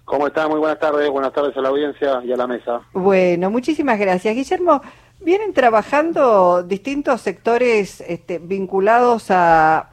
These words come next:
Speaker 2: sacar, digamos, eh, dejar lo, lo que se puede disfrutar de los fuegos y sacar, por ejemplo, el estruendo que asusta tanto.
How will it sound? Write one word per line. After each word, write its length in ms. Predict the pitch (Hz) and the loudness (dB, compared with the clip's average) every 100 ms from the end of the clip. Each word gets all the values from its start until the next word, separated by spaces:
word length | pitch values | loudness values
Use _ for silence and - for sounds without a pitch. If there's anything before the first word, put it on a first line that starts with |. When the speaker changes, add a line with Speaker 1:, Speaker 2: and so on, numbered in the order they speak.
| - | -18
Speaker 2:
sacar, 520 | 170 - 196 247 254 | -10 -6 -2 0 0
digamos, 580 | 247 202 202 214 214 - _ _ _ _ _ _ | 0 0 0 -2 -6 -12 _ _ _ _ _ _
eh, 160 | - 160 | -12 -8
dejar 480 | 190 202 277 277 247 | -4 -2 0 0 0
lo, 580 | 196 185 175 165 160 - | 4 8 8 6 4 0
lo 240 | 170 170 | 0 0
que 80 | 180 | -2
se 100 | 208 | -4
puede 200 | 277 285 | -2 -2
disfrutar 440 | 254 185 175 233 | -2 -4 -2 0
de 100 | 233 | 2
los 120 | 185 160 | 0 0
fuegos 440 | 226 247 240 - | 0 2 0 -2
y 100 | 196 | -8
sacar, 380 | - 180 214 220 | -6 -2 0 0
por 140 | 220 | -2
ejemplo, 680 | 175 - 208 208 226 214 208 | -4 0 0 0 0 0 0
el 180 | 185 170 | -4 -2
estruendo 680 | 160 - 214 220 233 220 185 | -4 -4 0 2 2 0 -2
que 120 | 170 | -2
asusta 640 | 151 - 190 - 165 156 | -6 -6 -12 -8 -6 -4
tanto. 680 | - 226 233 226 - 226 226 | 0 0 0 -4 0 2 0